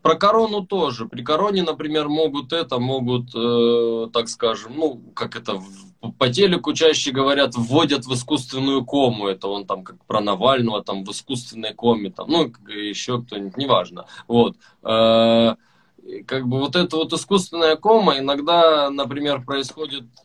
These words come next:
э, к примеру, человек не может дышать нормально легкими, то есть у него все это, все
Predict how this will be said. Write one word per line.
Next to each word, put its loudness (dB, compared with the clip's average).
э, 0
к -18
примеру, 2
человек 0
не 2
может 0
дышать 2
нормально 0
легкими, -2
то 0
есть 0
у -6
него -6
все -4
это, -2
все 2